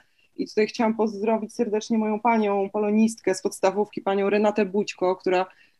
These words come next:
naprawdę pokazywała nam niesłychane filmy na lekcjach w podstawówce, które sprawiły, że naprawdę, no, byłam w szoku po prostu, że takie filmy istnieją,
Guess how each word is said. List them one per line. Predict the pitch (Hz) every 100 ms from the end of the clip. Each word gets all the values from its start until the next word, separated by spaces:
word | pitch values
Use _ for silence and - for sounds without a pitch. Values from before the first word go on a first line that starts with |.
| _ -
naprawdę | 190 226 247
pokazywała | 254 226 208 220 226
nam | 220 220 233
niesłychane | 254 - 226 226 240 220
filmy | 214 - 226 226 214
na | 202 190
lekcjach | 208 - - 170 180 -
w |
podstawówce, | 190 - 190 180 156 - 180
które | - 196 190 190 _ _
sprawiły, | - - 202 214 240 220
że | 226 214
naprawdę, | 220 226 226 208 208 214 208 190
no, | 202 196
byłam | 185 226 240
w |
szoku | - 233 - 160
po | 160
prostu, | 156 165 175
że | 175
takie | 180 190
filmy | 202 190 180
istnieją, | 151 - 180 156 156